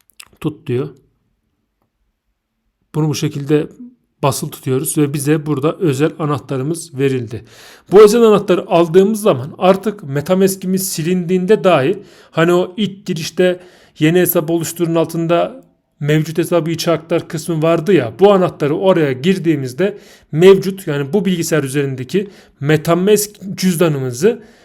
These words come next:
farklı bir bilgisayar üzerine de artık kurulumunu gerçekleştirebiliriz. Bu yüzden buradaki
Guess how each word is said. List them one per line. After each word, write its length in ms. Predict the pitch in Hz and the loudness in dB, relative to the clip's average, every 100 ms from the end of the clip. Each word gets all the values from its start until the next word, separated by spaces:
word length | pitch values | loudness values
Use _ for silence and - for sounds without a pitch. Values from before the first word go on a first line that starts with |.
| _ | _
farklı 500 | - 180 190 190 196 | -4 -2 0 -2 -2
bir 220 | 170 123 | -2 -4
bilgisayar 500 | 185 180 185 160 143 - | -6 -4 -2 0 -2 -4
üzerine 560 | 226 151 165 143 143 139 | -6 0 0 0 -4 0
de 300 | 196 196 - _ | 2 2 -2 _
artık 400 | 175 165 - 147 | -2 -2 -4 -12
kurulumunu 760 | - 185 160 139 135 180 180 139 | -4 -2 -2 -4 -2 -2 -2 -2
gerçekleştirebiliriz. 1700 | 170 165 160 151 - 147 - 147 180 175 - 151 135 151 180 - _ _ _ | -2 -2 -4 -6 -4 -6 -4 -2 -2 -4 -8 -6 -2 -2 -4 -10 _ _ _
Bu 140 | 165 180 | 2 2
yüzden 360 | 139 175 190 - - _ - | 2 0 -2 -6 -20 _ -4
buradaki 360 | 175 165 165 | -2 -2 -4